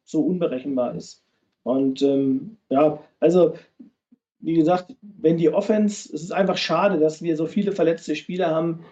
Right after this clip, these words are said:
Ich würde gerne die Offense mal unter, unter Vollpower sehen. Ähm, und, äh, ich glaube, dann, äh,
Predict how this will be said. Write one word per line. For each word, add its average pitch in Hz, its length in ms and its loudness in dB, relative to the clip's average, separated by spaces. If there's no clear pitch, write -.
Ich 147 160 -4
würde 190 180 6
gerne 170 260 2
die 170 120 -2
Offense 185 380 -6
mal 165 180 2
unter, 156 640 4
unter 156 200 2
Vollpower 147 600 0
sehen. 147 440 -2
Ähm, 151 640 2
und, 151 300 0
äh, 147 360 4
ich - 140 -16
glaube, 170 340 4
dann, 180 360 0
äh, 160 520 -2